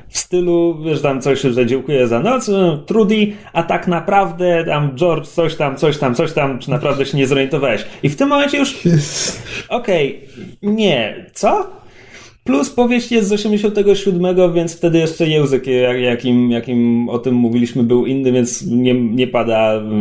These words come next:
Speaker 1: nie ma mowy o korekcie płci, czy, mm, niczym takim.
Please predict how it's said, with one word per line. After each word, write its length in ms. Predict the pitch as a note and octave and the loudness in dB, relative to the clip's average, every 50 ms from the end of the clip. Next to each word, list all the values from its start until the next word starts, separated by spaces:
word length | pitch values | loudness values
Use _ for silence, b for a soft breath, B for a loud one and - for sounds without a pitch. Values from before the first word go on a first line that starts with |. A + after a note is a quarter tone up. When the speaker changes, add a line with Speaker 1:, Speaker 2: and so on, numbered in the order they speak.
| G#2 F#2+ A2 | -2 -2 -2
Speaker 1:
nie 120 | A#2+ B2 A#2+ | -2 0 0
ma 120 | A#2+ A#2+ | 0 0
mowy 380 | B2 C3 B2+ A#2 G#2+ A#2 A2 G#2 | 0 0 0 0 0 -2 -2 0
o 280 | G#2+ G#2 G#2 G#2 - C#3+ B2 | 0 0 0 -2 -4 -10 -8
korekcie 500 | - B2+ A#2 A2+ A2 G#2 - - A#2 G#2 | -4 -2 0 0 -2 -2 -2 -2 -2 -2
płci, 380 | G#2 - - - - A#2+ A#2 A2+ | -2 -4 -8 -4 0 0 0 0
czy, 140 | A2+ G#2+ G#2+ | 0 -2 -2
mm, 580 | G#2 G#2 - - G#2 G2+ F#2 F2+ A2 G#2+ - - | -2 -2 -4 -4 -4 -2 -2 -2 -2 -4 -4 -4
niczym 340 | F#3 G#3+ A#3 B3 A#3+ B3 B3 A#3+ | -2 -2 -2 0 0 0 0 0
takim. 300 | D#4+ C#4+ C4+ A#3 A3 | 0 0 0 0 -2